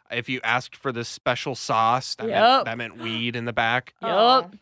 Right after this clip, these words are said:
Speaker 2: That was a
Speaker 3: oh.
Speaker 2: different location. That location closed
Speaker 1: Um,
Speaker 2: shortly
Speaker 1: yeah, I had a
Speaker 2: thereafter.
Speaker 1: friend who worked there. She's like, "Yeah, we just sit in the back and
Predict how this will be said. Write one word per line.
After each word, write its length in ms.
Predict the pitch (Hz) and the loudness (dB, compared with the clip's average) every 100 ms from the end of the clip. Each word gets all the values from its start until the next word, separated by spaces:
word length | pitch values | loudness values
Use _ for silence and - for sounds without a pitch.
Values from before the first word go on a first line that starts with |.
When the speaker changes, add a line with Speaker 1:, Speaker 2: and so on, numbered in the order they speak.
| - | 2
Speaker 2:
That 120 | 202 | 2
was 120 | 202 | 4
a 100 | 208 | 0
Speaker 3:
oh. 40 | |
Speaker 2:
different 320 | 180 214 226 220 | 0 0 0 0
location. 540 | 202 214 233 240 185 | 0 0 -4 -4 -2
That 200 | 180 185 | 0 0
location 520 | 202 185 190 - 165 | -4 -6 -8 -8 -12
closed 640 | 156 165 175 165 151 - - | -10 -4 -4 -4 -6 -14 -10
Speaker 1:
Um, 60 | |
Speaker 2:
shortly 360 | - 185 175 180 | -2 -2 -2 -4
Speaker 1:
yeah, 340 | 170 123 123 156 | 0 2 2 2
I 100 | 135 | 2
had 60 | |
a 20 | 143 | 2
Speaker 2:
thereafter. 180 | 139 | 2
Speaker 1:
friend 240 | - 143 135 | 2 0 2
who 60 | |
worked 180 | 131 127 | 0 -2
there. 100 | 147 | -4
She's 180 | 135 165 | -6 -8
like, 100 | 160 | -2
"Yeah, 140 | 190 | 0
we 120 | 170 175 | 0 -2
just 160 | 202 | -4
sit 120 | - 196 | -6 -6
in 60 | |
the 60 | 180 | -4
back 300 | 143 151 - | -2 -2 -4
and 140 | 135 | -10